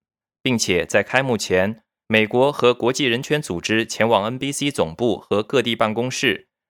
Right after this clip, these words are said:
要求该电视公司停止转播北京冬奥，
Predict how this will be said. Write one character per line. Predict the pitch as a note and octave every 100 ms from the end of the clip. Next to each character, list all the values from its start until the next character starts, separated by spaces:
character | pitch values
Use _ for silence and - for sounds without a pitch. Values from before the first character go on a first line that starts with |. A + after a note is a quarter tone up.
| _
要 | C#3 D3
求 | - G#2 A2
该 | C#3+ D3+
电 | D#3 B2
视 | -
公 | G#2 A2+
司 | - A#2+ -
停 | - A2 D3+
止 | C3
转 | B2+ F#2 D#2+
播 | G2+
北 | G#2+ F2
京 | F2 G#2
冬 | G#2+ A2+
奥， | G#2+ -